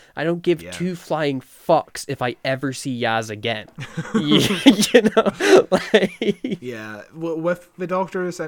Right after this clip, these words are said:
Speaker 2: with the Doctor and Yaz's relationship, I felt that was too forced. Whereas
Speaker 1: Yeah.
Speaker 2: here, everything feels just so natural between
Speaker 1: Yeah, it's
Speaker 2: Wilf
Speaker 1: like,
Speaker 2: and the
Speaker 1: like when
Speaker 2: Doctor.
Speaker 1: fucking the Doctor's like, "I'd be proud if you were my dad."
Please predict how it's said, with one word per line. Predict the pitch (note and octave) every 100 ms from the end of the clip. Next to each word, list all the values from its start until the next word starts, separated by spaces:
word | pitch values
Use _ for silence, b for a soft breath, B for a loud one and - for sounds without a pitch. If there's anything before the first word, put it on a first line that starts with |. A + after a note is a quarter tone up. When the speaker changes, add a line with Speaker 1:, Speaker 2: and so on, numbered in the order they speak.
| - C#3+
Speaker 2:
with | C#3+
the | D#3+
Doctor | E3 F#3 - F3+
and | D#3 C3+
Yaz's | C3 C3 C3+ -
relationship, | B2+ B2+ B2+ C3 - B2+ A#2+
I |
felt | A#2 A#2+ B2+
that | C3 A#2
was | C3 A#2
too | - - B2 A#2+
forced. | _ B2+ A2+ G2 - B2+
Whereas | C3+ A#2
Speaker 1:
Yeah. | G2+ F#2
Speaker 2:
here, | C#3+ D3 C3 A#2+ A2+ b b b b _ _ _
everything | D3+ F#3 A3+
feels | G#3 A#3 G#3+
just | - F#3+
so | F#3 F3+
natural | D#3+ D#3+ E3 E3 D3
between | C3+
Speaker 1:
Yeah, | C#3 C3
it's | A#2+
Speaker 2:
Wilf | B2+
Speaker 1:
like, | C#3 A#2+
Speaker 2:
and | -
the |
Speaker 1:
like | C#3+ C#3
when | C#3+
Speaker 2:
Doctor. | - B2+
Speaker 1:
fucking | D#3+ D3
the | C#3+
Doctor's | C3 C#3+ D3+ D#3 C#3
like, | C3+
"I'd | C#3
be | B2+
proud | A#2+ - B2+ C3
if | B2 C3
you |
were | B2+
my | B2+ B2
dad." | A#2 A2+ C3